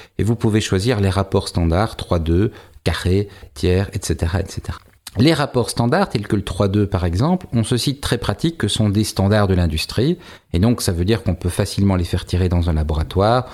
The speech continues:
On trouve des albums, photos qui sont à cette taille-là. On trouve des cadres qui sont à ce ratio-là. Donc, c'est beaucoup, beaucoup plus simple, quelque part, de, d'exploiter la photo par la suite.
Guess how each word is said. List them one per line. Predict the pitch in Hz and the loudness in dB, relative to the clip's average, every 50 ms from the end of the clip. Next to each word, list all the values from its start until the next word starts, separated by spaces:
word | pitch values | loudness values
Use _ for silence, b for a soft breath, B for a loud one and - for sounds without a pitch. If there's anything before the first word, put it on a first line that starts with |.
| B B B B - | B B B B -12
On | |
trouve | - - - 90 | -8 -4 -4 0
des | 80 95 90 82 | 0 2 2 2
albums, | 95 90 90 82 98 104 101 98 92 - 95 90 | 2 2 4 4 4 6 4 4 2 0 -4 -4
photos | - - 92 - - 101 95 | -2 -2 -2 0 0 0 -2
qui | - - - | -2 -4 -4
sont | - 90 | -2 -2
à | 87 87 | -2 0
cette | - 82 - - | -2 -4 -4 -2
taille-là. | - 80 80 80 90 104 113 | 0 0 2 2 2 2 2
On | 113 | 2
trouve | 98 - - 87 76 | 0 0 -2 -2 -2
des | 80 82 | -2 -4
cadres | - - - 92 95 107 104 95 92 | -4 -2 0 0 2 2 2 0 0
qui | 87 - - 87 | -2 -4 -6 -6
sont | - - 87 | -2 -2 -2
à | 87 | -2
ce | - | -2
ratio-là. | - 90 85 - - 82 80 98 127 143 B B B B B B B | -4 -4 -4 -2 -2 0 0 2 0 0 B B B B B B B
Donc, | - 95 - | -4 -2 0
c'est | - 110 | 0 0
beaucoup, | 101 120 117 - 135 | 0 0 0 0 0
beaucoup | 127 - 123 | 0 0 -2
plus | - - 101 | -2 -2 -2
simple, | 92 - - 135 127 120 107 95 | -2 0 0 2 2 2 2 0
quelque | - 90 85 - 85 | 0 -2 -2 -2 -2
part, | - - 117 117 101 | 0 0 0 0 0
de, | 90 85 | 0 -2
d'exploiter | - - 90 - 113 - - - 98 95 - 110 | -4 -4 -2 -2 -2 -2 0 0 0 0 2 2
la | 98 92 | 0 0
photo | - - - - 98 92 | 0 -2 -4 -2 -2 -2
par | - 82 82 | 0 0 0
la | 82 82 | -2 -2
suite. | - - - - - | -2 -6 -8 -10 -12